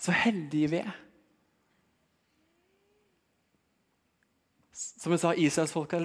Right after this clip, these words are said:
de, de lengter etter det. Og vi, vi får leve i det, på denne siden av, av det som skjedde.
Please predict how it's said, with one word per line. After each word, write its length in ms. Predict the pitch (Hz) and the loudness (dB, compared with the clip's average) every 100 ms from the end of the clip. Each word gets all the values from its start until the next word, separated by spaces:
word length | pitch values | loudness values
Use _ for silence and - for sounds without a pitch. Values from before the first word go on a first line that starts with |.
| 165 - | -4 0
de, 80 | 170 180 175 | 0 0 -2
de 140 | 175 | 0
lengter 540 | 190 170 110 - 117 113 | 2 2 0 0 -2 0
etter 240 | - 180 | -4 -4
det. 60 | 180 - - - _ | -6 -14 -20 -20 _
Og 100 | 139 | -2
vi, 120 | 156 175 143 | 0 0 -2
vi 140 | 165 165 | -2 -2
får 160 | 165 | -2
leve 360 | 156 123 120 143 | -2 -4 -4 -6
i 140 | 139 - | -6 -8
det, 80 | - - | -10 -8
på 80 | 160 | 0
denne 240 | 151 123 123 | 0 2 -2
siden 320 | - 123 120 | -6 -6 -6
av, 160 | 123 123 - | -6 -6 -6
av 80 | 123 | -4
det 100 | - - | -6 -8
som 100 | 123 | -10
skjedde. 380 | - 123 - | -10 -12 -12